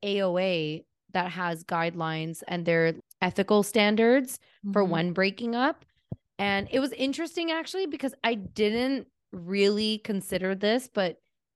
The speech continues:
Speaker 1: you cannot break up with the patient just because they refuse medical treatment or they refuse
Speaker 2: Mm-hmm.
Speaker 1: the treatment that you recommend. And
Speaker 2: Mm-hmm.
Speaker 1: I feel like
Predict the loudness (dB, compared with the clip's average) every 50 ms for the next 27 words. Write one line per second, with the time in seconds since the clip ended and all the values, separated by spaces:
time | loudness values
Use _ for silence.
0 | _ _ -8 -6 -4 -4 -4 -4 -4 0 0 2 4 4 4 6 4 4 2 -2
1 | -10 -14 -8 -2 0 2 2 2 0 -2 -2 0 0 0 0 -2 -4 -4 -4 -10
2 | -10 -6 -4 -2 -2 -2 -2 0 0 0 0 0 -2 -4 -10 _ _ _ _ _
3 | _ _ _ _ _ _ -2 -2 -2 -2 -2 -8 -10 -10 -6 -4 -2 -2 -2 -2
4 | -4 -4 -2 -2 -2 -2 -4 -4 -6 -6 -6 -8 -6 -2 0 0 2 2 0 -2
5 | -2 -6 -8 -10 -12 _ _ _ -6 -2 0 2 2 2 2 2 0 -2 -2 -2
6 | -6 -6 -6 -4 -4 -4 -4 -4 -6 -6 -2 2 2 2 2 2 2 0 0 0
7 | -2 -4 -4 -4 -4 -4 -2 -2 -4 -4 -4 -6 -6 -6 -4 -4 -4 -2 -2 -2
8 | -2 0 0 0 0 0 -2 -2 -2 0 0 -2 -2 -2 0 0 0 0 -2 -2
9 | 0 2 2 2 2 2 0 -2 -4 -8 -16 _ _ _ _ _ _ _ _ _
10 | _ _ _ _ _ -2 -2 -2 -2 -2 -2 -2 -2 -2 0 2 2 4 4 2
11 | 0